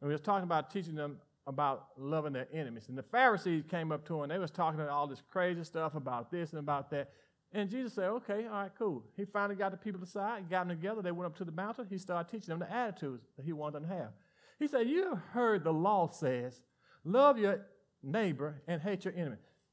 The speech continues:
Y'all have heard that before. Guess what? That's not Scripture. It's not consistent with Scripture. It's not constri-, consistent with what God said.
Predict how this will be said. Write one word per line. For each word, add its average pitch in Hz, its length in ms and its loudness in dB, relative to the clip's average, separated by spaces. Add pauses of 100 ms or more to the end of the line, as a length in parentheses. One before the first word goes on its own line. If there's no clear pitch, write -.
(480)
Y'all 185 240 10
have 180 160 2
heard 202 260 8
that 208 100 2
before. 202 360 2 (1400)
Guess 190 200 0
what? 190 260 0 (640)
That's 185 160 -8
not 160 200 -2
Scripture. 202 400 -8 (2000)
It's - 80 -20
not 190 180 2
consistent 190 460 -4
with 180 80 -6
Scripture. 214 320 -2
It's 160 100 -6
not 180 160 -6
constri-, 190 800 -6
consistent 196 420 -4
with 185 80 -4
what 180 220 0
God 180 240 0
said. 185 300 -6